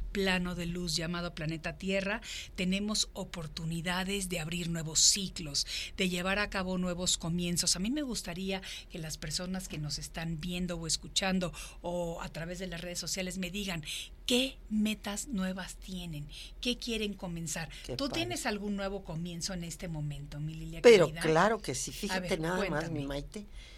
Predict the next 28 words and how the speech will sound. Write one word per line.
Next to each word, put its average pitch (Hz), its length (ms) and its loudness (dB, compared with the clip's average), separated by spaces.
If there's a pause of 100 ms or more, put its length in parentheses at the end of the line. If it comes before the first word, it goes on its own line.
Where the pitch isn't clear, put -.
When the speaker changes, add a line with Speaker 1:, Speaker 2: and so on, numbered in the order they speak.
(240)
Speaker 2:
Tú 208 120 -4
sabes 226 240 6
que 175 100 0
yo 131 100 0
he 156 40 4
escrito 143 580 -2 (240)
cuentos 139 400 -2
para 165 220 2
niños 208 340 6
porque 143 260 -4
para 151 220 0
mí 170 220 2
es 165 180 0
una, 160 400 -2 (460)
una 170 140 2
aventura 139 440 -2
maravillosa. 131 720 -4 (540)
Los 147 200 -2
niños 170 300 0 (280)
los 120 200 -6
amo 113 260 -6 (120)
y 156 100 -4
me 147 140 0
encanta 147 400 -2
su 139 160 -6
inocencia, 143 760 -4 (280)
su 165 220 -2
creatividad, 147 840 0